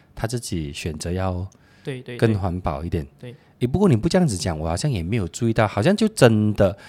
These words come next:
Speaker 1: 杂饭洞啊，也没有再看到用那个styrofoam的这个盒子了。
Speaker 2: 对，对。So，杂饭也是没有用styrofoam了，可是他们现在也是，还是有用plastic，可是那些plastic是recyclable的，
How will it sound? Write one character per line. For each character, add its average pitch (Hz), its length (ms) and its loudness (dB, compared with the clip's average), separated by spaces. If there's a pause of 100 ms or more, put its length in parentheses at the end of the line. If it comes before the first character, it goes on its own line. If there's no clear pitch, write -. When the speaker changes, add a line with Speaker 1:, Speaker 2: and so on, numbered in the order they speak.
(540)
Speaker 1:
杂 - 140 4
饭 104 380 4
洞 120 180 4
啊， 110 100 4
也 95 100 2
没 113 120 4
有 135 100 8
再 131 160 0
看 127 180 0
到 120 120 2
用 117 180 2
那 113 140 -2
个 104 160 -2
styrofoam 90 560 -4
的 80 340 -6
这 90 120 6
个 82 200 6
盒 82 240 8
子 82 200 6
了。 71 140 4
Speaker 2:
对， - 140 -4
对。 - 20 -
So， 202 200 4
杂 - 260 0
饭 - 160 2
也 131 80 4
是 170 160 2
没 160 120 6
有 143 80 6
用 123 120 2
styrofoam 123 440 2
了， 113 100 0
可 131 100 -2
是 143 100 4
他 165 80 2
们 147 120 4
现 170 160 4
在 185 120 4
也 165 160 6
是， 147 300 4
还 147 180 4
是 143 180 4
有 143 40 4
用 147 160 2
plastic， 139 400 2
可 139 140 2
是 175 100 0
那 190 80 4
些 180 160 2
plastic 151 380 0
是 165 220 2
recyclable 120 720 -2
的， 120 140 -4